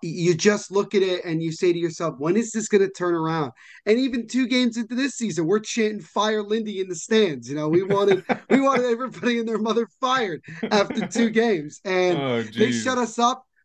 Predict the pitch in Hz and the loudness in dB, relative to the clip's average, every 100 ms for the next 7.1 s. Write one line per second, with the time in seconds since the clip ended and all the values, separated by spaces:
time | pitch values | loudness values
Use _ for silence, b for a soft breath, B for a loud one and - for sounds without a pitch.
0 | - 185 196 202 190 - _ 220 226 220 | 0 2 2 0 0 -8 _ 2 2 0
1 | 226 226 220 208 208 185 196 208 - - | -2 0 2 2 0 -4 -6 -6 -8 -8
2 | 214 214 214 190 165 147 190 220 214 214 | 0 0 0 -2 0 2 4 4 4 2
3 | 220 214 - B - 190 196 175 131 156 | 2 0 -4 B 2 2 2 -2 -10 0
4 | 220 233 226 208 196 196 202 196 165 165 | 2 2 0 -4 -4 -2 -2 -4 -4 -2
5 | - 202 196 185 175 165 170 185 180 180 | 2 2 2 0 0 -2 -2 0 0 -2
6 | 160 - 190 226 226 220 - 202 208 208 | -10 -2 2 2 0 -4 -2 0 0 0
7 | 202 | -2